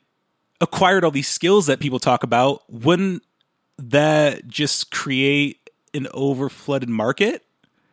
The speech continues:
Like, there's oversaturation that has to happen. Then it just becomes a race to the bottom to see who's cheapest. So it renders the skill kind of, you know, it, it's priceless to know it, but it's not really worth anything from a market perspective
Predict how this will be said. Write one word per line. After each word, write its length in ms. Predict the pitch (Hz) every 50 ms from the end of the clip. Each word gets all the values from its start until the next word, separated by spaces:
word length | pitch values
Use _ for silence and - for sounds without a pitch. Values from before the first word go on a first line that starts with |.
| _ _ _ _ _ _ _ _ _ _ _ -
Like, 120 | 151 160
there's 200 | - 185 175 156
oversaturation 720 | - 202 233 254 226 147 - 196 202 247 - 190 160 - 147
that 80 | 135
has 160 | 123 156 143 -
to 60 | 123
happen. 340 | 143 190 220 - 143 127 131
Then 140 | 156 180
it 40 | 180
just 140 | 151 151 143
becomes 260 | 175 160 - 165 139
a 60 | 131
race 220 | 120 135 151 147 -
to 80 | -
the 100 | 139 123
bottom 340 | 104 110 143 170 170 143 120
to 60 | 117
see 180 | 117 - 151 127
who's 140 | 117 110 -
cheapest. 560 | - - 208 185 - - - - - - - _ _ _ _ _ _ _ -
So 300 | - - - 139 131 -
it 180 | - 143 135 135
renders 360 | 113 127 151 170 147 147 139 -
the 100 | 151 131
skill 460 | - - - 160 156 147 139 131 -
kind 340 | - - - 165 170 175 160
of, 300 | 151 139 123 113 - - - _ _ _ _ _ _ _ _ _ _ _ _ _ - - _ - - - - _ _ _
you 100 | - 131
know, 260 | 113 107 98 101 104 - - - - _ _ _ _ _ -
it, 220 | - - - - - - -
it's 180 | - 160 165 -
priceless 540 | - - - - 180 190 180 - 180 151 -
to 120 | - 165
know 260 | 135 143 170 175 151
it, 200 | 135 131 - 110
but 220 | 101 135 127 127 - -
it's 360 | 147 135 - - - - -
not 300 | 131 131 135 139 - -
really 200 | 127 143 135 131
worth 280 | 113 110 127 131 123 -
anything 540 | 135 123 117 110 - 127 117 110 107 113 - _ _ _ _ _
from 180 | - - 139 120
a 60 | 110
market 300 | 107 131 143 - 120 -
perspective 580 | - 113 - - - 98 - - - - _